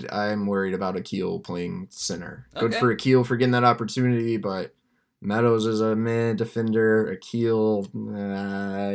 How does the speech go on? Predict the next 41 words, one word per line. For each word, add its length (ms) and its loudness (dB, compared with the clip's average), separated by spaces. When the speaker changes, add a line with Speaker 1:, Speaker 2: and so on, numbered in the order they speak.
Speaker 1:
don't 160 -2
know. 420 -2
Grossman's 420 -2
pretty 240 -4
good 160 -2
in 200 -4
right, 440 -2
but, 440 -12
um, 720 -12
that, 260 -8
I'm, 260 -8
I'm 160 -6
not 200 -8
super 180 -12
confident 440 -12
in 80 -16
that 180 -16
Speaker 2:
Well, 180 -14
one 160 -2
of 80 -8
the 60 -4
Speaker 1:
anyway. 140 -6
Speaker 2:
thing, 100 -20
one 120 -8
of 60 -8
the 40 -16
things 140 -8
I 80 -4
did 200 -4
tell 180 -6
you 120 -4
was 160 -10
that, 240 -10
you 80 -16
know, 220 -14
Lombard 540 -4
about 200 -6
to 80 -12
earn 160 -10
his 80 -14
paycheck. 560 -8